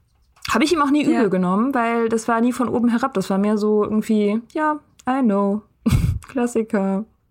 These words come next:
Speaker 1: Aber du wirst schon selbst drauf kommen.
Speaker 2: Ja, von Leuten, die da durch sind,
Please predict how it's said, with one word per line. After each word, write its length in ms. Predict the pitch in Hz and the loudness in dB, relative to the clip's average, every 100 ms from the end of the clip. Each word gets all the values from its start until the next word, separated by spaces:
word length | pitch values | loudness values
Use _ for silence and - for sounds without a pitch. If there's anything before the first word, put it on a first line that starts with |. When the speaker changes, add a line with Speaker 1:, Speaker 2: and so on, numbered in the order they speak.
| - | -8
Speaker 1:
Aber 420 | 185 185 180 180 208 | -4 -2 0 -2 -2
du 140 | 294 226 | -2 0
wirst 160 | 202 | 0
schon 160 | - 196 | 0 0
selbst 200 | 170 - | 0 -2
drauf 200 | 170 170 | -6 -6
kommen. 260 | - 165 - - - - - - - - - - _ - | -4 -6 -8 -18 -16 -16 -18 -20 -20 -20 -20 -20 _ -2
Speaker 2:
Ja, 240 | 226 247 | 0 0
von 180 | - 233 | -2 -2
Leuten, 340 | 226 233 247 | 0 0 -2
die 120 | 226 226 | -2 0
da 140 | 226 | -2
durch 300 | 214 233 269 | -2 -6 -6
sind, 540 | - 240 240 240 - | -4 -2 0 -2 -8